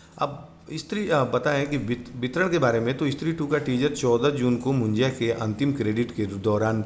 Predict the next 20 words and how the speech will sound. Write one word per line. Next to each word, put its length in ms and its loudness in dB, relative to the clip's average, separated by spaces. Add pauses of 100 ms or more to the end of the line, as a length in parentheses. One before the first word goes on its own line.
(100)
सिनेमाघरों 560 0
में 160 -2
प्रीमियर 340 0
हुआ 160 2
था 280 -4 (380)
और 120 2
बाद 220 2
में 320 0
पच्चीस 640 -6
जून 300 2
दो 80 0
हज़ार 200 0
चौबीस 320 -2
को 120 -4
सोशल 360 -2
मीडिया 280 0
पर 160 0
रिलीज 320 0
किया 180 -4
गया। 200 2